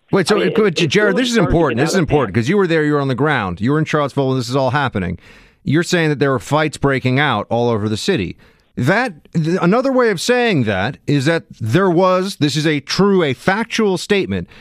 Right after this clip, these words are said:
Speaker 1: There were, there was violence on more than one side. There were violence on both si-, there was violence on both sides here. That's what you're telling me.
Speaker 2: Oh, the, the, oh, there was for sure, uh, violence on both sides. I mean, this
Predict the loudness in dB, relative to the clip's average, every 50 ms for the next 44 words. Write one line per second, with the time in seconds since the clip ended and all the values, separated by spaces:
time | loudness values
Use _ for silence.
0 | -20 -20 _ _ 0 2 2 2 2 2 2 2 2 2 0 -2 -6 -6 -6 -4
1 | -2 0 2 2 2 0 0 2 2 2 2 2 2 2 2 2 0 -2 -4 -2
2 | -2 0 2 2 2 2 2 0 0 -2 _ _ _ _ _ 0 2 2 4 4
3 | 2 2 2 2 2 2 2 2 0 0 0 0 0 0 0 0 0 0 0 0
4 | 0 0 0 0 0 0 0 -2 -2 -2 -2 -2 0 0 0 0 0 0 0 -2
5 | -2 -4 -4 -2 0 0 0 0 0 0 0 0 0 0 0 0 0 -2 -2 -2
6 | -2 0 0 0 0 -2 -2 -2 -2 0 0 -2 -4 -6 -8 -10 -12 -12 -16 -20
7 | -20 _ _ _ _ _ -2 -2 0 0 -2 -2 -2 -2 0 0 0 0 0 -2
8 | -4 -8 -12 -18 -20 -20 _ _ _ _ _ _ _ _ _ _ -2 0 2 2
9 | 2 2 0 0 0 0 -2 -2 -2 -2 -2 0 0 -2 -2 -2 -2 -2 -4 -4
10 | -2 -2 -2 0 0 0 0 0 -2 0 0 0 0 0 -2 -4 -4 -4 -6 -6
11 | -4 -4 -4 -4 -4 -4 -4 -4 -4 -4 -6 -10 -10 -8 -4 -2 -2 -2